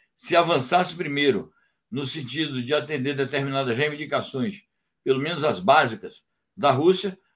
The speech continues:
para que em seguida, numa outra perspectiva de um acordo de paz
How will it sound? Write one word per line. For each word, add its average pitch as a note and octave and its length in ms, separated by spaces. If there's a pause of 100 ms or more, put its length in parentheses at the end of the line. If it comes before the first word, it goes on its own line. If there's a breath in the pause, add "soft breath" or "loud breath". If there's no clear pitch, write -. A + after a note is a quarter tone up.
(160)
para F3 140
que F3 160
em - 20
seguida, F3+ 640 (320)
numa F#3+ 420
outra G3 280
perspectiva D#3 800
de A#2+ 80
um E3 60
acordo D#3+ 460
de C3+ 100
paz D3 500